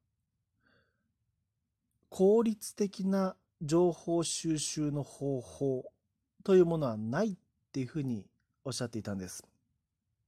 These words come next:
たくさん情報を見て聞いて、そのな-、そうしているうちに、これがし-、これは信じられそうだなとか、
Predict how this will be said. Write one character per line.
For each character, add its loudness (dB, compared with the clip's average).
た -4
く -12
さ 0
ん -6
情 0
報 0
を 0
見 -4
て -4
聞 -6
い -6
て、 -2
そ -6
の -2
な-、 -2
そ 2
う 2
し -4
て 0
い 2
る 0
う 0
ち -8
に、 -4
こ -6
れ 0
が 0
し-、 -8
こ -4
れ 2
は 4
信 2
じ 0
ら 2
れ 0
そ 0
う 2
だ -2
な -4
と -10
か、 -14